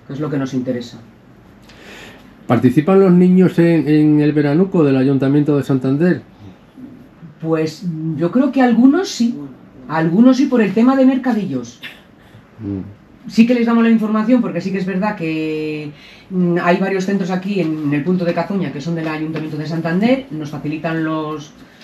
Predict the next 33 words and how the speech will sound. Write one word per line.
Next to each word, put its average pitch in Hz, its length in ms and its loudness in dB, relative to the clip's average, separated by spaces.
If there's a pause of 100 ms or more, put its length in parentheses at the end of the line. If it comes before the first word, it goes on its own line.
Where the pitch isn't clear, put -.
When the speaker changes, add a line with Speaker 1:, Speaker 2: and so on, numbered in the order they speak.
(100)
Speaker 1:
los 160 160 -2
dípticos 247 460 0
y 196 40 0
nosotros 175 280 -2
los 170 120 -2
entregamos 170 380 -2
a 185 60 -2
las 175 80 -4
familias, 160 340 -4
porque 143 180 -10
sí 131 80 -14
que 165 60 -6
es 151 80 -4
verdad 190 300 -2 (360)
que 156 720 -2
estos 165 320 -4
te-, 180 240 -2
estos 175 240 -6
puntos 214 380 -4
tienen 175 240 -2
comedores 160 520 -4
y - 40 -4
madrugadores, 147 560 -4
entonces 156 380 -6
hay 151 280 -2
a 156 80 -4
veces 170 260 -4
que 170 80 -12
alguna 151 240 -6
familia 165 260 -8
sí - 120 -18
que 196 80 -8
interesa 147 460 -8